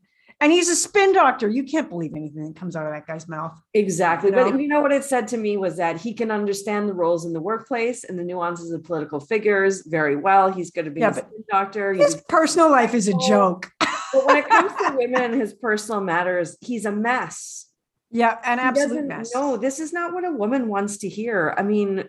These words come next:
Speaker 2: I don't know. I thought she should have, the woman should have been like, "Uh,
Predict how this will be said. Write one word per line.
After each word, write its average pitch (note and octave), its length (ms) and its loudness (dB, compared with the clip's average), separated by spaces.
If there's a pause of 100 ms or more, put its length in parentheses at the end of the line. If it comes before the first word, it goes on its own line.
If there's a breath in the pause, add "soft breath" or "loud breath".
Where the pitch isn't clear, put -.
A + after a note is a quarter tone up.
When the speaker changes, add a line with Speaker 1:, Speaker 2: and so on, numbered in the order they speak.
(100)
Speaker 2:
I F#3+ 120 -2
don't F#3 120 -4
know. D3 240 -2
I C4+ 160 2
thought C4+ 260 2
she A3 220 -4
should G3 240 -2
have, D#3+ 340 -2
the F#3+ 60 -6
woman F#3 280 -2
should F3 200 -6
have D3+ 120 -4
been D#3 220 -4
like, C#3 380 -4
"Uh, B3 240 0